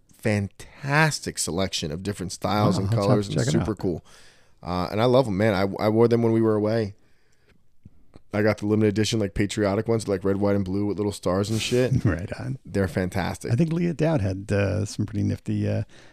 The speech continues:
Speaker 2: black and white, uh, sunglasses.
Speaker 1: Mine are way cooler.
Speaker 2: Are they?
Speaker 1: Way cooler.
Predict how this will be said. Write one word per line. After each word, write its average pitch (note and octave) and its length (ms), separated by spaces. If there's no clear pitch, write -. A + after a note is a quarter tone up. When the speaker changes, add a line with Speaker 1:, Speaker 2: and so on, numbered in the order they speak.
Speaker 2:
black G#2 220
and G2+ 140
white, G2 340
uh, G#2 320
sunglasses. G#2 360
Speaker 1:
Mine A2+ 240
are G2+ 60
way F#2+ 180
cooler. E2+ 420
Speaker 2:
Are G#2 80
they? A2 120
Speaker 1:
Way G2+ 260
cooler. E2+ 400